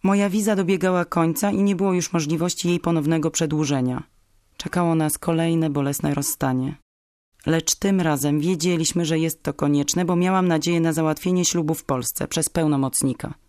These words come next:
Razem pojechaliśmy do Leningradu, a stamtąd poleciałam do Polski. Po powrocie zabrałam się do załatwiania formalności. Na początku odbyła się rozprawa w sądzie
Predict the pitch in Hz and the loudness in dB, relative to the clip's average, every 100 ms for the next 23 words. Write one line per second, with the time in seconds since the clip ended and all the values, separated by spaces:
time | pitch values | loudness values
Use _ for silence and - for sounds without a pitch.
0 | _ _ _ _ _ - 175 202 233 208 | _ _ _ _ _ -2 0 2 2 0
1 | 190 180 180 175 165 170 160 156 156 151 | -2 0 -2 0 0 2 4 2 2 0
2 | 143 180 220 - _ _ - - 170 160 | 0 0 -2 -10 _ _ -4 0 0 0
3 | 160 151 151 143 151 143 139 135 131 120 | -2 -2 -2 0 0 0 0 -2 -2 -4
4 | 113 - 151 - _ _ _ _ _ _ | -4 -8 -8 -10 _ _ _ _ _ _
5 | _ 214 220 208 226 214 202 185 202 196 | _ 0 0 0 0 0 0 2 2 2
6 | - 180 180 180 170 - 175 165 - 160 | 0 0 0 2 0 0 0 0 -2 -2
7 | 160 156 143 127 - 160 170 - 202 - | 0 2 2 0 -2 -4 -2 0 -2 0
8 | 170 151 160 147 151 135 - 160 151 143 | -2 0 0 0 0 -2 0 0 0 -2
9 | - 139 127 117 127 | 0 0 0 -2 -6